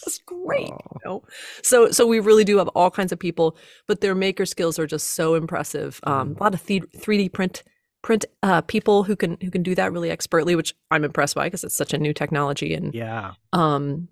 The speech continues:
Speaker 1: just beautiful, beautiful handiwork, um, in the five oh first and in the Rebel Legion and the other clubs.
Speaker 2: That's great.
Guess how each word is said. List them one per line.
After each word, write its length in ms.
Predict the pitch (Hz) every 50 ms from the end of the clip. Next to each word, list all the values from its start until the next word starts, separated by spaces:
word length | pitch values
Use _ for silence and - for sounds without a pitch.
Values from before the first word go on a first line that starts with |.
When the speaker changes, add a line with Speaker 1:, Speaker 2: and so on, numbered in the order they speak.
| - -
Speaker 1:
just 280 | 208 208 - - 170
beautiful, 640 | 196 214 214 214 202 - - 180 165 151 147 147 147 _ - - _ -
beautiful 560 | 196 208 202 196 - - 160 156 151 147 -
handiwork, 640 | 175 180 160 151 147 139 135 - - - - - - -
um, 360 | 156 151 143 131 123 127 151 -
in 100 | - 160
the 80 | 147 143
five 220 | - - - -
oh 80 | - 160
first 360 | - - - - 156 - -
and 120 | 131 143 143
in 80 | 139
the 100 | 143 139
Rebel 220 | 143 143 143 147 143
Legion 360 | 139 160 - - - 151 156 151
and 120 | 156 147
the 120 | 156 165
other 140 | 160 - -
clubs. 440 | - - - - - 165 - - - _ _ _ _ _ _ _ _ _ _ -
Speaker 2:
That's 300 | 185 226 254 247 - -
great. 560 | - - 85 87 101 110 110 101 - _ _